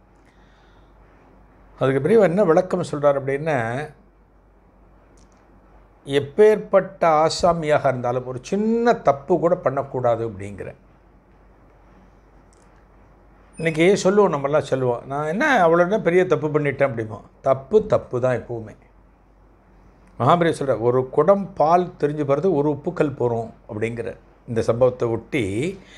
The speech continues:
தன்னோட சிஷ்யாள்கிட்ட சொல்லும்போது இப்படி சொல்றாரு. இது ஆக, வாழ்க்கையில எது முக்கியம் அப்படின்னா, நாம நேர்மையா இருக்கணும், உண்மையா இருக்கணும், அதுதான் முக்கியம். மகாபிரிவா காலத்துல மகாபிரிவால பிராமண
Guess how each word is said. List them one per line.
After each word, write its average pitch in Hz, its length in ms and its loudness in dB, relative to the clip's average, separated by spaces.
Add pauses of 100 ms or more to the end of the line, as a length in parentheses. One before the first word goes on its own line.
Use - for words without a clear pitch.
(320)
தன்னோட 127 320 2 (100)
சிஷ்யாள்கிட்ட 151 540 0
சொல்லும்போது 151 360 -2
இப்படி 123 220 -10
சொல்றாரு. 117 300 -10
இது - 180 -20 (1900)
ஆக, 214 220 6
வாழ்க்கையில 220 560 6
எது 190 160 0
முக்கியம் 214 420 -2
அப்படின்னா, 170 760 -2 (960)
நாம 139 220 2
நேர்மையா 233 560 4
இருக்கணும், 143 280 -2
உண்மையா 202 440 0
இருக்கணும், 147 360 -4
அதுதான் 151 380 0
முக்கியம். 165 480 -8 (1900)
மகாபிரிவா 160 580 4
காலத்துல 156 580 2
மகாபிரிவால 156 920 2
பிராமண 170 500 2